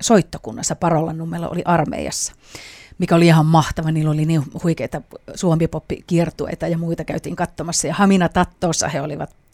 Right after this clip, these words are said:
pääesiintyjinä. Ja Janette on nyt hakenut yliopistoon, hänellä on vielä pääsykokeet edessä ja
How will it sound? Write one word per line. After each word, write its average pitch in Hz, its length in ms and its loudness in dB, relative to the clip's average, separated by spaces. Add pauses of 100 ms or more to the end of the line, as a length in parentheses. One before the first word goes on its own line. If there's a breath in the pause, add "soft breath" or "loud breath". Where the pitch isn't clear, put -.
pääesiintyjinä. 170 920 2 (380 loud breath)
Ja 170 60 0
Janette 226 420 6
on 165 60 2
nyt 180 140 2
hakenut 185 400 0 (440 loud breath)
yliopistoon, 170 640 2
hänellä 170 280 2
on 170 60 0
vielä 170 160 2
pääsykokeet 160 600 -2
edessä 156 360 -4
ja 160 140 -6